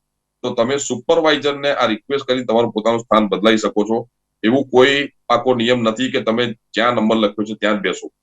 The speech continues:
તમે સુપરવાઇઝર કહીને યોગ્ય વ્યવસ્થા કરીને તમે, તમને બેસાડી શકે છે. તો પરીક્ષા દરમિયાન ખાસ વિદ્યાર્થીઓએ, મને એવું લાગે છે કે આટલી વસ્તુ ધ્યાનમાં રાખવાની છે.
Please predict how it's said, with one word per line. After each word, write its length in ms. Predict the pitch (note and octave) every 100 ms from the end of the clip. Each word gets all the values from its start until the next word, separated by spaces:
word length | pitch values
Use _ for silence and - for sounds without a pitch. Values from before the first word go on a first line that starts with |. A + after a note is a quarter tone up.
| _ _ -
તમે 140 | A#2
સુપરવાઇઝર 680 | A#2+ G#2+ C3+ C3 B2 A#2+ A#2
કહીને 220 | A#2 A#2+
યોગ્ય 300 | G2+ G2 A2+
વ્યવસ્થા 520 | G#2 G#2 G#2 A2 B2 - _ -
કરીને 360 | G#2 A#2 A#2+ C3
તમે, 320 | A2 G#2 A2 - -
તમને 180 | G2+ A2
બેસાડી 340 | F2 F2+ F#2+
શકે 240 | F2 E2 D#2
છે. 120 | - _ _ _ _ -
તો 100 | E3+
પરીક્ષા 360 | C#3+ E3 - F3
દરમિયાન 380 | D#3 D3 D3+
ખાસ 320 | D3+ C3 C3+ -
વિદ્યાર્થીઓએ, 560 | A2 G#2+ C3 B2+ C#3 C#3+ _ _ _ _ _ _ -
મને 160 | B2+
એવું 120 | C3
લાગે 220 | B2+ A2+ B2
છે 100 | B2
કે 100 | A#2
આટલી 420 | F#2+ C3+ C3 - G#2
વસ્તુ 280 | G#2 A#2
ધ્યાનમાં 280 | A2 G2 G2+
રાખવાની 340 | F2+ - F2 D#2
છે. 220 | -